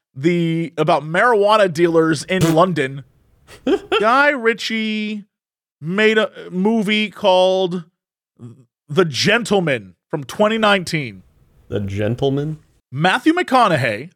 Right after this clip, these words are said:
Speaker 1: is a American drug dealer who moved to the U K to sell marijuana to the U K, and then Hugh Grant is the second main character, and he plays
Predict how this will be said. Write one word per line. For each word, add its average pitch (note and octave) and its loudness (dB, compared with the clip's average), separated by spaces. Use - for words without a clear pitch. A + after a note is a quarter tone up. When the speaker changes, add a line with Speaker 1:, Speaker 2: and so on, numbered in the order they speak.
Speaker 1:
is G#3+ 0
a F#3 -2
American A#3+ -2
drug G3+ 2
dealer C#3+ -2
who G#3 -2
moved A3+ 2
to B3+ 0
the B3 0
U A3 -2
K G3+ 2
to F3 0
sell G3+ 2
marijuana F#3+ 2
to E3+ 0
the E3 2
U F3+ -2
K, B2+ -2
and F#3 0
then F#3 2
Hugh C#4 2
Grant A3 0
is F3+ 2
the F#3+ -4
second A#3 0
main G3 -4
character, F3 -2
and F3 -4
he A3 -4
plays A3 0